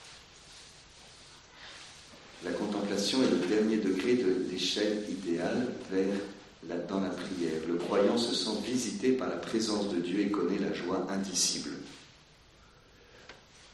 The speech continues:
qui n'est pas nécessairement une joie psychologique, mais une joie du cœur, hein, qui est une joie profonde, qui n'empêche pas qu'il puisse y avoir des vagues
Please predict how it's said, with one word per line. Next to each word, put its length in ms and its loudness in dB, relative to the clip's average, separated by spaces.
qui 120 -6
n'est 80 4
pas 140 2
nécessairement 340 0
une 100 -4
joie 160 0
psychologique, 680 0
mais 80 -2
une 80 -4
joie 220 -2
du 140 -2
cœur, 440 2
hein, 380 -10
qui 80 -12
est 40 -8
une 60 -10
joie 240 -2
profonde, 640 -4
qui 140 -14
n'empêche 340 -4
pas 120 0
qu'il 200 -4
puisse 200 -8
y 40 -6
avoir 200 -6
des 120 -4
vagues 440 -2